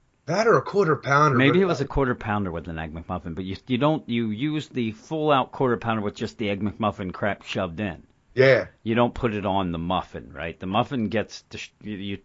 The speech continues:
Speaker 2: throw that away.
Speaker 1: I would.
Speaker 2: Well, again, we've talked about this. This was something you saw on the internet, and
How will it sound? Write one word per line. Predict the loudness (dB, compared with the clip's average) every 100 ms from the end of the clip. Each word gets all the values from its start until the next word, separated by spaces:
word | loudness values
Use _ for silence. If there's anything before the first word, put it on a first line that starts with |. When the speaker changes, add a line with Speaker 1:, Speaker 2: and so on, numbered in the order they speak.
| -8
Speaker 2:
throw | 0 0
that | 2 0
away. | -2 -4 -8 _ _ 2
Speaker 1:
I | 4 4
would. | 2 -2 -4 -12 _
Speaker 2:
Well, | -2 -2 0
again, | -2 2 4 4
we've | 0 -4 _
talked | 0 0 0
about | -4 -4
this. | -12 -10
This | -12 -10
was | -12
something | -8 -8 -6 -6
you | -6
saw | -6 -6 -4 -4
on | -4 -6 -6
the | -6 -6
internet, | -4 -4 -6 -8 -10
and | -6 -6 -6 -8